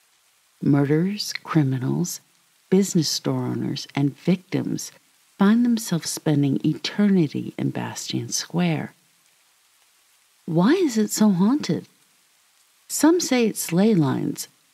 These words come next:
energy forces that supposedly connect major historic structures and important landmarks.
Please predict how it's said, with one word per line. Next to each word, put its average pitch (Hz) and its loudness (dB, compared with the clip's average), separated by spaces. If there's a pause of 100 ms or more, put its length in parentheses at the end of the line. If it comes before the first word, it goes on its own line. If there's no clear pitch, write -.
(160)
energy 202 2
forces 143 -6
that - -10
supposedly 147 -2
connect - -4
major 147 2
historic 131 -4
structures - -2 (380)
and 156 4
important 117 -4
landmarks. 131 -2